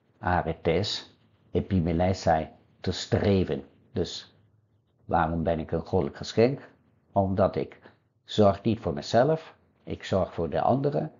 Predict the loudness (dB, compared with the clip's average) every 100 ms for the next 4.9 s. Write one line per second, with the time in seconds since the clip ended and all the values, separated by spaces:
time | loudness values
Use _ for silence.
0 | _ _ -4 -4 -4 -2 -2 0 -4 -10
1 | -6 -4 0 0 0 -6 -12 -10 -8 -6
2 | -6 -6 -8 -6 -6 0 2 2 2 -4
3 | -6 -16 -20 -10 -6 -6 -4 -4 -4 -4
4 | -6 -6 -8 -8 -8 -8 -8 -10